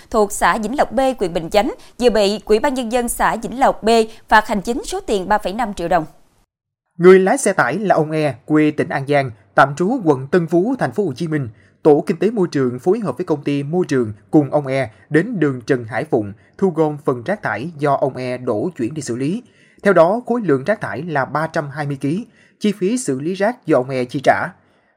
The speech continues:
Speaker 2: Tổ kinh tế môi trường Ủy ban Nhân dân xã Vĩnh Lộc B đã lập biên bản vi phạm hành chính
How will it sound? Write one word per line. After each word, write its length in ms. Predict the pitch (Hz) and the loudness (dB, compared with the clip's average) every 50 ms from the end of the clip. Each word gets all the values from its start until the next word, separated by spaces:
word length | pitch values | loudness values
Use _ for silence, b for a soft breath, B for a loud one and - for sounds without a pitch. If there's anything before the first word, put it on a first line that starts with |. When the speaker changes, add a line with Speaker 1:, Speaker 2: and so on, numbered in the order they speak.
| _ _ | _ _
Speaker 2:
Tổ 100 | - 175 | 2 2
kinh 180 | 180 - 190 175 | 2 2 -2 0
tế 160 | 175 190 240 | 0 -2 0
môi 180 | 240 196 180 160 | 2 0 0 0
trường 280 | - 156 139 131 123 123 - | 2 0 0 0 -2 -4 -6
Ủy 160 | 131 135 175 | -4 -4 -4
ban 120 | 190 175 | -4 -4
Nhân 140 | 151 151 143 | -6 -4 -2
dân 160 | 151 147 143 | -2 -2 -2
xã 260 | 143 - - 135 123 | -4 -6 -4 -4 -4
Vĩnh 200 | 135 131 - 147 | -2 -4 -6 -4
Lộc 140 | 175 156 - | -4 -4 -2
B 40 | 131 135 135 123 117 b b b b | 0 0 0 0 -2 b b b b
đã 180 | _ - 120 127 | _ 2 2 2
lập 140 | 190 180 156 - | 2 -2 -2 -4
biên 140 | 175 160 | -6 -2
bản 220 | 147 139 120 120 156 - | -2 -2 -4 -4 -4 -6
vi 100 | 180 165 | -6 -6
phạm 220 | 156 - 127 113 | -2 -2 -2 -2
hành 120 | 113 131 117 110 | -2 -8 -8 -6
chính 220 | 139 139 190 240 | -6 -6 -6 -10